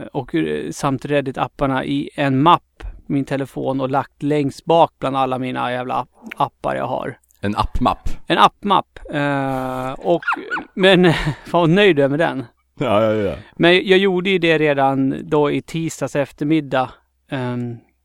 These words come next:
Speaker 1: det är också bittert att jag var ju inbjuden till pressvisningen av The Force Awakens.
Speaker 2: Är det en appmapp med en lapp som det står "rör ej"?
Speaker 1: "Låt bli", står det.
Speaker 2: Ja, en appmapp med en lapp som det står "låt bli" på.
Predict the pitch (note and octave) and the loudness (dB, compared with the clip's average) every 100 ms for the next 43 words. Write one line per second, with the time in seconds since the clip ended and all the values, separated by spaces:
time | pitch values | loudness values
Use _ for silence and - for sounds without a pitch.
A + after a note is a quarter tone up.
0 | _ _ _ _ - E3 F3 - F3+ D3 | _ _ _ _ -2 2 2 2 -2 0
1 | C#3 - _ C#3+ C3 - - C#3 - C#3 | -2 -2 _ -10 -10 -16 -12 -10 -4 -2
2 | C3+ B2+ C#3 C3+ D#3 E3+ C#3 C3 B2+ E3 | -4 -6 -10 -2 2 2 2 -2 -4 0
3 | D3 C3+ C#3+ F3+ F#3+ D3 C3 B2+ G#3 A3 | 2 2 0 -2 -2 -4 -6 -4 -2 -2
4 | C3+ - C#3 - D3 G3+ A#3 - G3+ F#3+ | -2 -2 -2 -2 -2 -2 -2 -2 0 0
5 | D#3 C#3 - C#3+ B2+ C#3+ C3+ C3+ - B2+ | 0 -2 -8 -6 -6 -6 -8 -8 -10 -14
6 | - - _ _ _ _ _ _ - G#2+ | -16 -20 _ _ _ _ _ _ -10 -6
7 | - A2 - G#2 A2+ - - F#2 G2 F#2 | -4 -6 -6 -4 -4 -4 -6 -8 -6 -6
8 | F#2 F2+ - - - - F#2 E2+ F2+ F2 | -6 -6 -8 -10 -10 -10 -12 -10 -8 -6
9 | G2 F2 F2+ C#2+ B1+ - _ _ _ _ | -4 -6 -6 -10 -12 -16 _ _ _ _
10 | - D3+ F#3+ - G#3+ E3+ - - B2+ - | -4 -2 -2 -4 -4 -4 -6 -10 -12 -16
11 | _ _ _ F#2 F#2+ D#2+ C#2 - F2+ - | _ _ _ -4 -2 -4 -8 -14 -8 -6
12 | G#2+ - A2+ A#2 - G2+ F#2+ F2 F#2 - | -4 -4 -2 -4 -4 -4 -4 -2 -4 -6
13 | - F2+ - E2 D#2+ - - F#2 - - | -10 -10 -8 -6 -6 -8 -8 -8 -8 -14